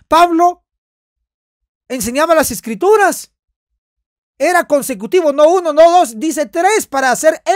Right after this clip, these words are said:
énfasis que él seguía guardando el sábado después de creer en Jesús y después de que Cristo había sido crucificado y resucitado, y seguía guardando el sábado,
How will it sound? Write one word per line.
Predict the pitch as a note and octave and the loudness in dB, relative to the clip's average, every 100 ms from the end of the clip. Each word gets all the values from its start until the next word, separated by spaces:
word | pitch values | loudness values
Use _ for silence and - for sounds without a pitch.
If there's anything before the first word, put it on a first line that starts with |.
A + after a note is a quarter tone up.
| G#4 | -2
énfasis | G4 E4+ C#4 A#3+ - - - | -2 -4 -2 -10 -12 -20 0
que | C4+ E4+ | 2 4
él | G4+ - _ _ | 2 -4 _ _
seguía | _ C4+ C4 E4+ | _ -6 0 0
guardando | C#4+ C4+ D#4+ E4 | 0 0 0 -2
el | C4+ | -2
sábado | D#4 E4 | 2 0
después | C4+ D4+ C#4+ - - G4 F#4+ | 2 0 0 -6 -6 -4 -2
de | D4+ | -6
creer | G#3+ B3+ E4+ | -2 2 2
en | F4 | 2
Jesús | E4 - E4+ D#4 - - - | -6 -4 -4 -4 -8 -20 -8
y | C#4 | 0
después | C#4 B3 - F#4 F#4 | 0 0 -6 -4 -4
de | E4 | -4
que | B3 | -6
Cristo | A#3+ D#4+ D#4 | -6 -4 -2
había | C#4 C#4 | 0 -2
sido | D#4 D4 - | -2 -4 -4
crucificado | C4 G3+ A3+ A3 D4+ | -10 -10 -10 -4 -2
y | C#4+ | -2
resucitado, | A#3+ A3 F#3+ G3 A3 F#4 - - | -4 -6 -12 -2 2 2 0 -2
y | D4 | 0
seguía | C4 A#3 E4+ | 0 0 0
guardando | F4 C4 D4+ D#4 | 0 0 0 -2
el | - | -2
sábado, | G4 G#4 G#4 G4 F#4+ A#3+ | 2 4 4 0 -2 -4